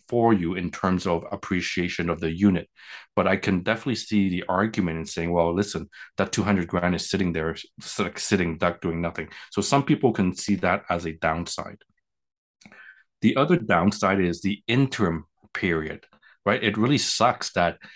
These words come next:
for six months I have to pay the developer rental income,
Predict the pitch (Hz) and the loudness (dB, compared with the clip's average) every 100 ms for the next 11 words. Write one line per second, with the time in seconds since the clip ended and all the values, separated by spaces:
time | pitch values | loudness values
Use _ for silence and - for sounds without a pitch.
0 | - - 104 - 127 - 120 101 - 107 | -20 -2 -2 2 0 2 2 2 2 0
1 | 120 - 104 - 101 95 95 95 98 98 | 0 -2 -4 0 0 0 0 -2 2 4
2 | 101 101 87 82 - _ _ - 104 131 | 2 0 -2 -2 -6 _ _ -2 0 2
3 | - 92 90 90 92 90 | 0 -2 -2 -4 -2 -2